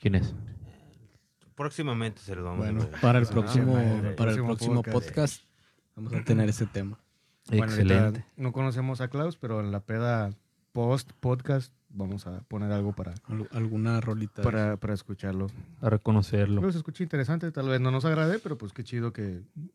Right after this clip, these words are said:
Speaker 3: Digo,
Speaker 4: eh,
Speaker 3: pues sí, no, no te tiene que gustar, simplemente
Speaker 4: a
Speaker 3: que
Speaker 4: huevo
Speaker 3: conozcas.
Speaker 4: reconocer ese aporte
Speaker 3: Ajá.
Speaker 4: y,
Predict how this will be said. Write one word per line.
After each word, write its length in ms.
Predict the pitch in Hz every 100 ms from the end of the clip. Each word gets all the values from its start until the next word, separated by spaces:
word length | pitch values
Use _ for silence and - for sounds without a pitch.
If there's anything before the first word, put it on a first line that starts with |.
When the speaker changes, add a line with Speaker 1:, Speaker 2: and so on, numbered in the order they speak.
| -
Speaker 3:
Digo, 240 | 165 202
Speaker 4:
eh, 40 | 175
Speaker 3:
pues 180 | 131
sí, 180 | 139 143
no, 180 | 113 120
no 200 | 127 120
te 100 | 120 131
tiene 240 | 123 120
que 80 | 131
gustar, 320 | 123 123 131
simplemente 440 | 127 110 120 120 113
Speaker 4:
a 20 |
Speaker 3:
que 60 | 123
Speaker 4:
huevo 180 | 120 120
Speaker 3:
conozcas. 580 | 117 110 - 113 - -
Speaker 4:
reconocer 500 | - 135 131 123 123 123
ese 140 | 127
aporte 580 | 120 123 104 127 123 117
Speaker 3:
Ajá. 140 | 113
Speaker 4:
y, 160 | 117